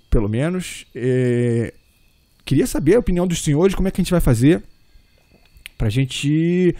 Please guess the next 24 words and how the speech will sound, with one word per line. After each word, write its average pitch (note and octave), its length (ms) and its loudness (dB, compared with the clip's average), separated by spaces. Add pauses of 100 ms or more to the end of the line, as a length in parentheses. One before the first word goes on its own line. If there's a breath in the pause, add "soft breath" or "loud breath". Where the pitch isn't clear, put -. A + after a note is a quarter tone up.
(460 loud breath)
é, B2+ 400 2
conseguir D3+ 440 0
alguma G#3+ 200 -2
coisa, A2 380 2
né? A#2+ 120 -2
Tem D#3+ 220 -2
um E3+ 100 0
mundo D#3 520 -4 (120)
f-, - 340 -12
enorme, D3 720 -2
fantástico - 1000 -4 (520 soft breath)
pra B2 80 -2
gente C#3 240 -2
explorar. A#2+ 480 0
Tem D3 180 -2
outras D#3+ 280 -2
cidades C3 480 -2
em B2+ 40 2
volta, A#2+ 520 -2
certamente, C3+ 600 -2
a C3+ 40 -2
gente C3 200 -4
não C#3+ 80 -2
conhece, B2+ 640 -4